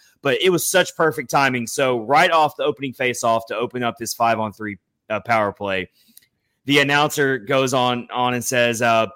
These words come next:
huge penalty kill coming up for the Blackhawks to turn momentum around. And then not two seconds later,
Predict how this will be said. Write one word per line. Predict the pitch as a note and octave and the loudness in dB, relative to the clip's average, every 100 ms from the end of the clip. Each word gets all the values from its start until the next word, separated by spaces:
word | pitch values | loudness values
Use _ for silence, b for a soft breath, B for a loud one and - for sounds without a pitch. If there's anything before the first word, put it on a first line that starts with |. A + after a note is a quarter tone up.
| _ _ _ - | _ _ _ -12
huge | - G#3+ A3 F3 - | 0 2 2 0 0
penalty | F#3 E3 D#3 | 0 2 0
kill | C3 D#3 | 2 0
coming | D3 D3+ C#3 C3+ | 2 0 2 2
up | B2+ | 0
for | C#3 | -2
the | A#2+ | 0
Blackhawks | C3+ B2+ C#3 B2+ - | 2 2 2 -2 -2
to | B2+ | -10
turn | - C#3 C3 | -4 -2 -2
momentum | B2+ B2+ B2 A#2+ | -2 -2 -2 -2
around. | A2 A2 A2 | -2 0 0
And | C#3+ D#3+ | 0 2
then | D3 C#3 - | 2 0 -4
not | D#3 D3+ - | -2 -2 -2
two | F3 D3 | -6 -4
seconds | D#3 C3+ B2+ C3 | -2 -4 -6 -2
later, | A#2+ A2 G#2 | -2 -2 -6